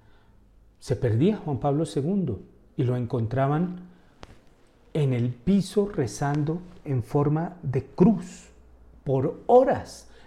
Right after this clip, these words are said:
y atrasaba todo, todo el itinerario del, del viaje. Hombres que no tenían miedo a orar. Uno veía a Juan Pablo segundo en esos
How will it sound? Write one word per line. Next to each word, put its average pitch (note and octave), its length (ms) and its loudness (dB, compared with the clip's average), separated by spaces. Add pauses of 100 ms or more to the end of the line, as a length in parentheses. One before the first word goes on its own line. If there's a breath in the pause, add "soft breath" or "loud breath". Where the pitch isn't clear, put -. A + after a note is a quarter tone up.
y E3 80 6
atrasaba E3+ 720 2
todo, G3 760 2 (440 loud breath)
todo E3+ 180 8
el G3 120 6
itinerario D#3+ 800 2
del, C#3 460 2
del A#2+ 220 -2
viaje. D3+ 580 2 (1600)
Hombres C3 320 -2
que C3 80 -2
no A#2+ 140 -4
tenían B2 440 -4
miedo B2 320 -4
a F#2 60 -10
orar. F2 420 -12 (960 soft breath)
Uno C#3+ 220 4
veía C#3 300 4
a - 40 -4
Juan C3 220 -4
Pablo C3 260 0
segundo C3+ 420 -2
en B2+ 80 0
esos B2 440 -4